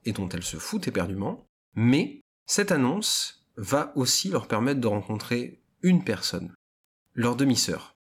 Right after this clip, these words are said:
Suzu est donc cette nouvelle sœur qui va intégrer la famille et peu à peu la vie de la ville de Kamakura. C'est beau,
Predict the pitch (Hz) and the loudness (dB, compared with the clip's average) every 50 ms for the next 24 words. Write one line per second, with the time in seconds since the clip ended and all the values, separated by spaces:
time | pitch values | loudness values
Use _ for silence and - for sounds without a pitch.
0 | _ _ _ _ _ _ _ _ _ - - - - - 233 180 123 110 110 113 | _ _ _ _ _ _ _ _ _ -2 0 0 2 4 4 4 4 2 0 -2
1 | 190 262 - _ _ _ _ _ _ _ 127 117 107 139 156 147 147 - - 113 | -2 -4 -8 _ _ _ _ _ _ _ 0 2 4 4 4 4 2 0 0 -2
2 | 95 - - 104 87 82 95 98 98 110 113 135 143 131 127 135 123 120 113 - | -4 -4 -8 -8 -8 -6 -8 -6 -6 0 2 2 2 4 4 2 2 2 2 0
3 | - - 104 98 - - - - - _ - - _ _ - - 151 131 135 139 | 2 2 2 0 -2 -4 -8 -16 -20 _ -20 -20 _ _ -6 -4 -2 0 2 0
4 | 131 - - - 185 190 185 190 190 170 156 139 156 143 120 113 - 107 95 95 | 0 -2 -2 0 0 2 2 2 2 2 2 2 2 2 2 0 0 -2 -2 -2
5 | 92 98 113 151 175 - - - _ _ _ _ _ 160 165 165 - - 156 117 | -2 -4 -6 -6 -8 -10 -16 -20 _ _ _ _ _ -2 -2 -2 0 0 2 2
6 | 101 - - - 101 104 - - _ _ _ 120 123 123 117 110 98 90 98 110 | 2 -2 -4 -8 -8 -8 -8 -12 _ _ _ 2 4 4 4 2 -2 -6 -10 -14
7 | - _ _ _ _ - 110 107 - 127 135 131 113 92 90 98 98 101 104 95 | -16 _ _ _ _ -10 -8 0 2 2 4 4 2 0 -2 -4 -8 -8 -8 -6
8 | - - 95 95 92 - - 82 73 73 73 - _ _ _ _ _ _ _ _ | -4 -4 -4 -4 -6 -8 -12 -10 -10 -10 -10 -10 _ _ _ _ _ _ _ _
9 | _ _ _ _ _ _ _ _ _ _ - - - - 120 107 98 101 104 101 | _ _ _ _ _ _ _ _ _ _ -2 0 0 2 0 -2 -2 -4 -6 -6